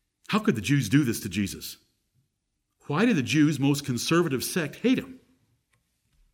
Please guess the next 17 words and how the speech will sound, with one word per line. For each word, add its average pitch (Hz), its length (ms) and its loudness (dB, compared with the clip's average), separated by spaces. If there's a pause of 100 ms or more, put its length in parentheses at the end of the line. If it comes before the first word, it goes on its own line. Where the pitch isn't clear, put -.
(720)
The - 80 -8
simple 147 360 0
answers 139 320 2
of 117 100 -4
envy 147 520 2
and 117 100 -4
exposure 156 540 2
of 123 80 -2
their 127 140 2
hypocrisy 131 640 -4
are 104 60 -2
true, 120 540 -2 (500)
but 117 120 -4
not 123 220 -2
the 104 60 -6
best 123 280 0
answers. 113 480 -2